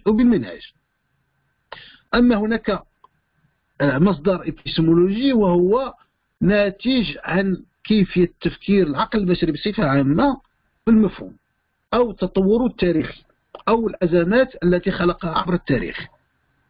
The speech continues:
هذا هو السع-، أو المصدر الإبيستيمولوجي. كاين مصدر آخر هو أونت-، آه، أونتولوجيك، هو المرتبط بالتلميذ، لأن التلميذ لا،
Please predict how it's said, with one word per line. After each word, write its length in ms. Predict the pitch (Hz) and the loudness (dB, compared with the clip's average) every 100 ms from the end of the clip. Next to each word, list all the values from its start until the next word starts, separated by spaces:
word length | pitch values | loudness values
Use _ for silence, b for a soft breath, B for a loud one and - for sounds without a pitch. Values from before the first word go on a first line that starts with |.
| _ _ _ _ _ - | _ _ _ _ _ -6
هذا 200 | 147 156 | 0 2
هو 360 | 208 202 196 - - | 2 2 0 -2 -10
السع-، 580 | - 127 - 151 139 - | -10 -4 -2 -2 -4 -2
أو 200 | 170 180 151 | 2 2 2
المصدر 460 | 156 143 220 202 - _ _ _ _ _ 170 | -2 0 -2 -2 -6 _ _ _ _ _ 0
الإبيستيمولوجي. 920 | 180 - - - 160 113 90 - - _ _ _ _ _ _ _ _ B B B _ - - | 0 -2 -6 2 2 2 -6 -14 -18 _ _ _ _ _ _ _ _ B B B _ -10 0
كاين 240 | 240 269 | 2 4
مصدر 480 | 240 202 185 175 - | 2 2 -2 -2 -6
آخر 340 | 131 220 277 - _ | -4 0 0 -2 _
هو 300 | - 127 185 | -2 2 2
أونت-، 420 | 240 - 190 185 | 0 0 0 0
آه، 540 | - 147 139 123 120 - | 0 2 2 -2 -6 -2
أونتولوجيك، 640 | 185 180 165 135 104 107 b b _ _ - | -2 0 0 0 -2 -10 b b _ _ 0
هو 140 | 156 208 | 2 4
المرتبط 640 | 190 165 - 151 240 123 | 2 0 -2 -2 -2 -4
بالتلميذ، 600 | 123 - 285 254 139 101 _ _ _ _ - | -14 -2 0 2 0 -4 _ _ _ _ -2
لأن 180 | 139 | 0
التلميذ 480 | 131 - 107 175 202 | 0 -2 -2 -2 0
لا، 480 | 123 151 180 185 | -2 0 0 -2